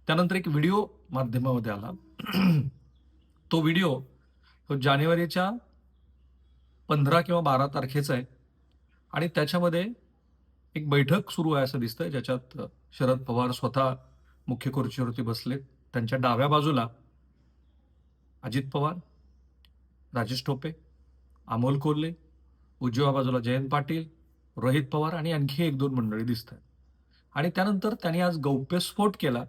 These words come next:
की आमची येत्या बारा फेब्रुवारीला विलिनीकरणाची अधिकृत घोषणा होणार होती. आता हा संदर्भ भारतीय जनता पार्टीशी निगडीत आहे, म्हणून मी तो सांगतोय. तो दोन महिन्यापूर्वी काय घडले त्याच्याशी निगडीत आहे.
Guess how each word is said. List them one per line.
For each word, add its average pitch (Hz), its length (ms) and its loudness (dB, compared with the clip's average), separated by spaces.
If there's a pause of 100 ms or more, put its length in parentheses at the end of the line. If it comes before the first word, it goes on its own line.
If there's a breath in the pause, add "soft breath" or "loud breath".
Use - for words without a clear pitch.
(960)
की 151 360 0 (580)
आमची 147 380 0
येत्या 160 380 0 (380)
बारा 135 380 2
फेब्रुवारीला 147 640 0 (600)
विलिनीकरणाची 139 920 0
अधिकृत 143 540 0
घोषणा 127 380 -4
होणार 165 340 0
होती. 98 220 -8 (1200)
आता 127 140 -4
हा 156 140 2
संदर्भ 180 480 2
भारतीय 139 500 0
जनता 131 280 0
पार्टीशी 131 480 -4
निगडीत 139 500 4
आहे, 98 220 -4
म्हणून 131 320 2
मी 160 100 -2
तो 151 140 -6
सांगतोय. 127 380 -4 (100)
तो 165 100 -2
दोन 160 280 2
महिन्यापूर्वी 156 540 0
काय 151 200 2
घडले 127 260 0
त्याच्याशी 131 400 -4
निगडीत 98 340 -6
आहे. - 60 -20